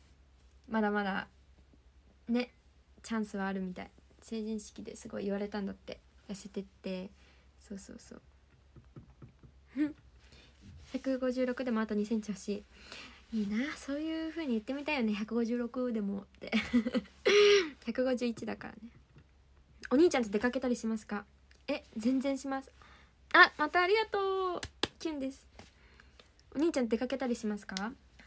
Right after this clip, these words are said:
お兄ちゃんとは出かけます。ただ、やっぱり、もう社会人なので、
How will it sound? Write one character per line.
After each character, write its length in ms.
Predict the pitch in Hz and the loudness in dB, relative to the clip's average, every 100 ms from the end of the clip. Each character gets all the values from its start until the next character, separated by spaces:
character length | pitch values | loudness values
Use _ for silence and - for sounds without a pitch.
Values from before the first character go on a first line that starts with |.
| - 226 | -10 -2
お 40 | |
兄 120 | 226 | -2
ち 80 | 220 | -2
ゃ 60 | 208 | -6
ん 80 | |
と 100 | 196 | -4
は 200 | 190 190 | -4 -2
出 100 | 190 | -4
か 80 | 196 | -6
け 140 | 196 202 | -4 -2
ま 160 | 202 | -2
す。 160 | - - - - - - - | -4 -14 -20 -20 -20 -20 -6
た 100 | 233 | -2
だ、 240 | 208 196 - - - | -2 -2 -12 -20 -10
や 80 | 233 | -10
っ 40 | 226 | -4
ぱ 120 | 247 | 0
り、 280 | 220 202 - - - - - - - - | 0 -2 -6 -18 -20 -20 -20 -20 -20 -4
も 120 | 240 | -2
う 40 | 226 | -2
社 120 | 233 | 0
会 220 | 269 262 | 2 2
人 200 | 214 190 | 0 -2
な 80 | 185 | -2
の 160 | 190 | -4
で、 240 | 185 175 | -4 -6